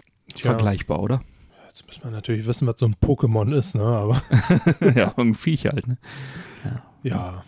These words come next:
Speaker 2: Dass wenigstens irgendwie was Vernünftiges wäre, wie
Speaker 1: Da geht's
Speaker 2: Geister
Speaker 1: auf jeden
Speaker 2: oder so.
Speaker 1: Fall so in die,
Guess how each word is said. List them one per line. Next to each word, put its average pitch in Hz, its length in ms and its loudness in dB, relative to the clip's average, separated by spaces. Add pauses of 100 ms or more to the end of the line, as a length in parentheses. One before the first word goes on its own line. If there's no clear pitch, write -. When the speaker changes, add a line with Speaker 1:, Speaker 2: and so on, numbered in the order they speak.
Speaker 2:
Dass - 100 -10
wenigstens 107 400 0
irgendwie 92 460 -2 (420)
was - 140 -12
Vernünftiges - 500 2
wäre, - 200 -4
wie 156 180 -14
Speaker 1:
Da - 60 -12
geht's 104 120 -6
Speaker 2:
Geister 127 340 2
Speaker 1:
auf - 20 4
jeden 104 120 4
Speaker 2:
oder 117 80 2
so. - 120 -4
Speaker 1:
Fall 104 100 -4
so 104 140 -4
in 104 120 -6
die, 104 140 -12